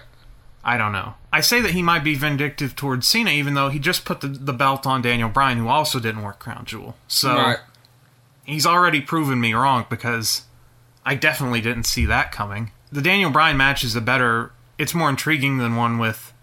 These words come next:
Speaker 1: uh, A J again. I love A J, but he did all he could with, with Lesnar, and Lesnar doesn't seem to want to work.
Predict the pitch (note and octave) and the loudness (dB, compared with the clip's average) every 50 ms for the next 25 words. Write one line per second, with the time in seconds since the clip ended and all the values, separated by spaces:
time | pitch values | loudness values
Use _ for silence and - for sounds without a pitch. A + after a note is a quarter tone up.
0 | _ _ _ - - A#2 G#2+ G#2 - A#2 B2+ C3+ B2+ A2 A2+ G#2+ G#2 G#2 G#2 G#2+ | _ _ _ -8 -6 -4 -4 -2 0 0 0 0 2 0 0 0 0 -2 -4 -4
1 | G#2+ G#2 G#2 B2 D3 D3 D#3+ D#3 B2+ B2 B2+ C3+ B2 A2+ A2 G#2 A2 A2 G#2+ - | -6 -4 -2 0 0 2 2 2 2 0 0 0 -2 -4 -6 -6 -6 -10 -14 -18
2 | _ _ _ - C3 B2+ C3 - - F#3+ F3+ D#3+ D3+ D#3+ D3 C#3 C3+ C3 A#2 G#2+ | _ _ _ -6 -4 -4 -4 -2 -2 -2 -2 0 0 2 4 4 4 4 2 0
3 | - - B2 A#2 G2+ G#2+ - - _ _ - - - B2 A#2+ A#2 A#2 - C3 A#2+ | -2 -4 -6 -6 -6 -8 -16 -20 _ _ -20 -12 -8 -6 -6 -6 -4 -4 -6 -6
4 | - - A#2+ A#2 A#2 G#2+ G#2+ A#2 A2+ A#2+ C3 C#3 D#3+ G3 A#3+ B3 C4+ D4 B3 C4+ | -4 -2 -2 -2 -2 -2 -2 -2 0 0 0 2 2 2 2 2 0 0 0 0
5 | B3+ A#3 A#3+ - - B3 A3+ - G#3+ G3 G#3 G#3 F#3+ - - - D#3+ D3+ C#3 D3+ | 0 0 0 0 0 0 0 -2 -2 -2 0 -2 -2 -2 -6 -6 -6 -4 -2 -2
6 | C#3+ A#2+ - - - | -2 -2 -4 -6 -16